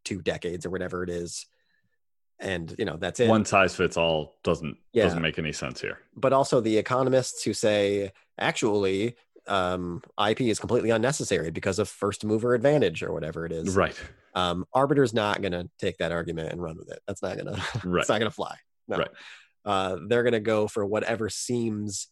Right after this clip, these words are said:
Speaker 1: reasonable to average consumers. It, you know, it's
Speaker 2: Yes.
Speaker 1: gonna be
Speaker 2: Well, I,
Speaker 1: whatever
Speaker 2: more
Speaker 1: both
Speaker 2: specifically,
Speaker 1: sides of any potential debate feel is fair.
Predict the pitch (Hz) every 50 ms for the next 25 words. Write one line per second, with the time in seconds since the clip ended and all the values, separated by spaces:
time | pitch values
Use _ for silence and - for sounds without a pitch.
0 | _ _ _ 98 98 113 113 113 98 101 107 92 92 92 90 87 87 87 85 -
1 | _ _ _ - - 107 92 92 92 - - - - - 90 - 92 87 - -
2 | - 95 85 - - 101 92 90 90 87 85 82 85 - - - _ _ _ _
3 | _ _ _ _ _ _ - - 95 - 113 101 160 170 185 - - 117 104 92
4 | 98 98 92 92 - _ _ _ _ - 127 123 127 123 120 - 131 127 117 135
5 | 127 123 120 113 - 151 151 147 170 190 180 - - 131 120 127 151 123 101 131
6 | 120 110 110 90 80 - 104 101 98 95 - 107 - 104 101 - 104 98 95 87
7 | 95 90 98 98 - - - - - 101 98 92 92 92 90 - - 92 90 87
8 | 87 85 87 - - - - - - - 92 85 80 - - - -